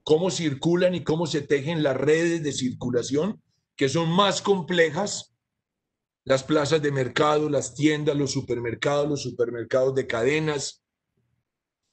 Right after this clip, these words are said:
las relaciones familiares a través de las cuales van y vienen insumos e ingredientes de las fincas, del monte, del campo, de la parcela.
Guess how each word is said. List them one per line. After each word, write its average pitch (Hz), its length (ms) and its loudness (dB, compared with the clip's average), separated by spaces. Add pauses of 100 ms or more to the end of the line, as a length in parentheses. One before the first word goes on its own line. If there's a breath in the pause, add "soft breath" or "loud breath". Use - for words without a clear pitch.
(160)
las 165 220 6
relaciones 175 680 2
familiares 151 640 0
a 143 100 -2
través 139 240 2
de 160 100 -2
las 151 160 -4
cuales 147 340 0
van 156 200 -2
y 156 60 -2
vienen 151 380 -4
insumos 147 540 -4
e 139 60 -6
ingredientes 135 920 -4 (300)
de 139 80 4
las 135 240 0
fincas, 151 420 -2
del 131 160 -2
monte, 139 400 0
del 123 200 0
campo, 143 400 0
de 127 80 2
la 117 120 -2
parcela. 147 640 0